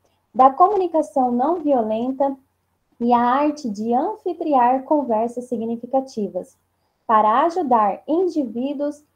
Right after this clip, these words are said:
e grupos a pensarem e agirem estrategicamente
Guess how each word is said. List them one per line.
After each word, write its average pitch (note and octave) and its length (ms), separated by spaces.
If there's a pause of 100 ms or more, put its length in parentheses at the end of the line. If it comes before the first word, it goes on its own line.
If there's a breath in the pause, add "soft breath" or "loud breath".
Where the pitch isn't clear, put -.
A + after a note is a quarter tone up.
(280)
e F4+ 120
grupos C#4+ 600
a A#3+ 120
pensarem D#4 880
e D4 120
agirem C4+ 760
estrategicamente C#4 1400